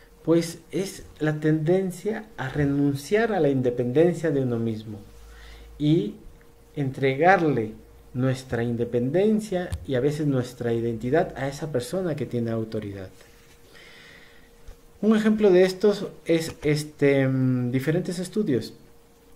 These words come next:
Hay uno que me gusta y que de seguro conocen, pero recordándolo rápidamente, en donde se le pide a un grupo de personas que,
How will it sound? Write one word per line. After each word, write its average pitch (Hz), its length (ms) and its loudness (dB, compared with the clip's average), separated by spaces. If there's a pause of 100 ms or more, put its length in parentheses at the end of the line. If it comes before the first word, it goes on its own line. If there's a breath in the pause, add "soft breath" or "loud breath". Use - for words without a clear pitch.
Hay 190 220 0
uno 190 260 0 (380)
que 127 80 -4
me 120 140 -2
gusta 165 380 -4
y 180 60 -4
que 147 140 -6
de 107 80 -2
seguro 120 480 -2
conocen, 165 640 -2
pero 117 260 -6
recordándolo 165 680 2
rápidamente, 160 800 0 (1400 loud breath)
en 135 120 0
donde 131 440 2
se - 180 -8
le 127 80 0
pide 165 240 0
a 170 40 2
un 170 260 2
grupo 170 240 0
de 160 100 6
personas 156 680 -2 (580 loud breath)
que, 117 720 0